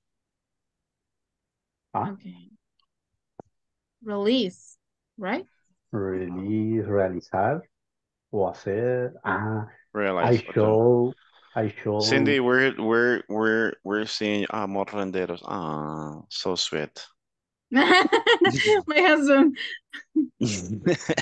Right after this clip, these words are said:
Speaker 2: How can I, eh, how do you say, esconder? Hide.
Speaker 3: Hide.
Speaker 1: Ne-, no se puede.
Speaker 2: Hide.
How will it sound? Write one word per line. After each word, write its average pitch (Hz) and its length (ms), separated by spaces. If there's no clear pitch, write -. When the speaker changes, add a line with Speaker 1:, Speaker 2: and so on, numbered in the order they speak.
Speaker 2:
How 269 160
can 277 380
I, 247 380
eh, 202 420
how 220 120
do 233 60
you 233 160
say, 196 400
esconder? 214 640
Hide. 247 360
Speaker 3:
Hide. 101 720
Speaker 1:
Ne-, 98 280
no 104 140
se - 120
puede. 107 260
Speaker 2:
Hide. 90 220